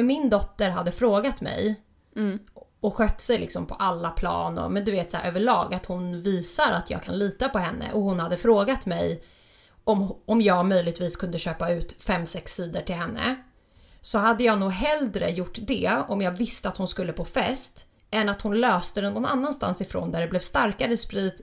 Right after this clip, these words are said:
Speaker 1: oklarare sprit, och det kan vara liksom häxblandning som
Speaker 2: Mm.
Speaker 1: slutar i liksom, eh, något helt annat.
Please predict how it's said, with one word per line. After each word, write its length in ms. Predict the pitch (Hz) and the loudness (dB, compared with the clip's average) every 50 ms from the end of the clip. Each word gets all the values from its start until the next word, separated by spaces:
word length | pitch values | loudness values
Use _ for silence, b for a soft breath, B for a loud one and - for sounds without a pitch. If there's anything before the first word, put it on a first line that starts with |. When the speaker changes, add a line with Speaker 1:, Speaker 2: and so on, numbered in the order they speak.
| _ _ _ | _ _ _
Speaker 1:
oklarare 680 | - 277 233 208 - - 226 269 294 311 277 220 190 190 | 0 0 0 2 0 0 2 2 4 4 4 2 2 0
sprit, 400 | - - - 185 185 190 190 - | -2 -2 -2 0 0 -2 -2 0
och 60 | 202 | 0
det 100 | 202 208 | 0 0
kan 180 | 202 - 214 208 | 0 -2 -2 2
vara 200 | 202 196 190 190 | 2 2 2 2
liksom 360 | 185 180 - 196 180 175 175 - - _ _ _ _ _ - _ _ _ _ _ _ _ _ | -2 -2 -2 -2 -2 -2 -4 -6 -8 _ _ _ _ _ -20 _ _ _ _ _ _ _ _
häxblandning 880 | 208 202 240 233 - - 208 247 311 349 254 196 196 - 185 208 214 - b b b b b b b b | -2 -2 -2 -2 -2 -4 0 2 2 2 2 0 -2 -2 -2 -2 -2 -4 b b b b b b b b
som 200 | - - 233 214 | 2 6 6 6
Speaker 2:
Mm. 60 | 208 208 214 | 8 8 6
Speaker 1:
slutar 360 | 214 208 196 - - 185 185 | 6 6 4 2 -2 0 2
i 140 | 185 180 175 | 2 0 0
liksom, 480 | 175 170 170 - - 170 165 165 165 160 b b b b b b b b | -2 -4 -4 -2 -2 -2 -2 -2 -6 -8 b b b b b b b b
eh, 340 | - 180 175 170 180 180 175 175 - _ _ | -6 -4 -4 -2 -4 -4 -6 -8 -10 _ _
något 300 | 202 196 185 180 - - | -2 -2 -2 -2 -2 0
helt 320 | 370 453 311 - - - | 0 0 0 -2 -6 -6
annat. 540 | - - - - - 220 247 - - - | -6 -6 -4 -2 -2 -2 -2 -4 -10 -20